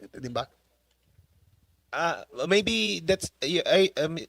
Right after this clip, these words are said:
Speaker 2: for clarification, Your Honors, are you pertaining to the Metro Manila Flood Management project funded by World Bank, Your Honors?
Speaker 1: Yes.
Speaker 2: Uh, it's with D P W H, Your
Speaker 1: Ah,
Speaker 2: Honors.
Speaker 1: it's with D P W H.
Speaker 2: Yes.
Speaker 1: Okay.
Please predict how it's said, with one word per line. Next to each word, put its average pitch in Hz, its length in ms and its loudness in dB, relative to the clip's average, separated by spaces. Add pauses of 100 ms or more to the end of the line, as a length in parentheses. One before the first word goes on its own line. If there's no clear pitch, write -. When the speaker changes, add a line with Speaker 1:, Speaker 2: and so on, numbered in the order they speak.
(160)
Speaker 2:
for 160 160 2
clarification, 147 720 2
Your 117 140 0
Honors, 117 320 0
are 143 140 4
you 151 160 0
pertaining 127 540 -2
to 120 120 -2
the 113 320 -6
Metro 117 300 0
Manila 110 360 0
Flood 104 300 0
Management 95 640 -4 (460)
project 110 440 4
funded 104 460 -2
by 95 320 2
World 92 260 -2
Bank, 87 200 -4 (240)
Your 92 180 -6
Honors? 90 320 -8 (480)
Speaker 1:
Yes. 127 360 -2 (300)
Speaker 2:
Uh, 127 380 2
it's - 260 2
with 139 180 0
D - 100 0
P - 100 -6
W 95 320 -4
H, - 240 0
Your 80 80 -8
Speaker 1:
Ah, 135 160 0
Speaker 2:
Honors. 151 60 0
Speaker 1:
it's - 100 0
with 135 120 -6
D 123 120 -8
P 117 140 -8
W 107 260 -8
H. - 260 -14
Speaker 2:
Yes. - 300 -14
Speaker 1:
Okay. - 240 -20